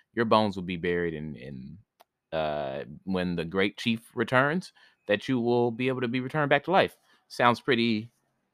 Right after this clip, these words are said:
sounds a little, sounds familiar, uh, to some mythology I've heard. I,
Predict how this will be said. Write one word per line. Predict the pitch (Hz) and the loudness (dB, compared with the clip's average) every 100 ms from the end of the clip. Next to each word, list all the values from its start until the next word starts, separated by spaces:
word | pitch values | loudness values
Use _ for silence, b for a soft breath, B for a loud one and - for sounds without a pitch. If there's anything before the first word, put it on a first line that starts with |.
| _ _ _ _ | _ _ _ _
sounds | - 147 131 | 0 2 2
a | |
little, | 131 123 - | -2 -2 -6
sounds | 165 151 131 123 - _ _ | -6 -4 -2 -4 -12 _ _
familiar, | - 120 117 135 165 _ _ _ _ | -4 2 2 2 -4 _ _ _ _
uh, | 107 110 107 | 2 4 2
to | 104 104 | -2 -8
some | - 107 | -4 -4
mythology | 104 110 107 104 | 2 4 4 0
I've | 101 | -4
heard. | 117 131 147 147 _ _ _ - | -2 -2 -4 -8 _ _ _ -2
I, | 104 104 101 104 101 101 | 2 2 2 2 0 -2